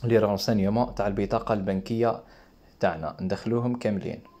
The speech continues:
بعد ما دخلنا ال-، الكود تاع البطاقة البنكية تاعنا تخرج لنا الواجهة بالشكل هذا، فوتر بايمون اي تي افيكتوي، يعني سي بون راكم خلصتوا الفاتورة تاعكم تاع سونال غاز.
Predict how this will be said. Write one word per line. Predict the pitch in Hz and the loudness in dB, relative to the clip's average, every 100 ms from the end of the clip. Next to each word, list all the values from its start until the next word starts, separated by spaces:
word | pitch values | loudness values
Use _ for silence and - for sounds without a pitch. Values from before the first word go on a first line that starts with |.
| _ - _ _ _ _ _ _ _ _ _ _ | _ -20 _ _ _ _ _ _ _ _ _ _
بعد | 127 135 | -2 -2
ما | 135 | 2
دخلنا | 123 120 143 139 113 - | 2 4 2 4 2 2
ال-، | 110 101 98 95 92 90 87 - - - - _ - | 0 4 6 6 4 2 -2 -6 -8 -12 -18 _ -10
الكود | 113 120 113 | 0 2 4
تاع | 107 | 2
البطاقة | 101 104 120 110 | 0 0 0 0
البنكية | 101 104 104 107 101 - | 0 -2 -2 0 0 -2
تاعنا | - 117 120 127 - - - - | -4 -2 0 -2 -6 -20 -20 -14
تخرج | - 120 113 | -6 -2 0
لنا | 127 | 0
الواجهة | 113 113 110 110 110 | 2 2 0 0 0
بالشكل | 95 98 107 101 | 0 -4 -4 -4
هذا، | 95 113 123 | -2 0 2
فوتر | 117 113 113 | 2 0 0
بايمون | 107 101 110 120 | 0 0 0 0
اي | 101 104 | -2 -4
تي | 101 101 | -2 -4
افيكتوي، | - 92 - 92 113 - - - - - - - | -2 -8 -4 -2 -2 -4 -14 -14 -14 -18 -18 -2
يعني | 120 120 120 - | 0 2 0 -2
سي | - | -4
بون | 98 113 | 0 0
راكم | - 107 110 | 0 -2 -4
خلصتوا | - 104 113 113 | -4 -4 -2 -4
الفاتورة | 110 104 107 101 | -2 -2 0 -2
تاعكم | 98 107 95 | -2 -4 -4
تاع | 90 90 | -4 -6
سونال | - 95 85 90 | -4 -4 -4 0
غاز. | 107 120 - | 2 2 -4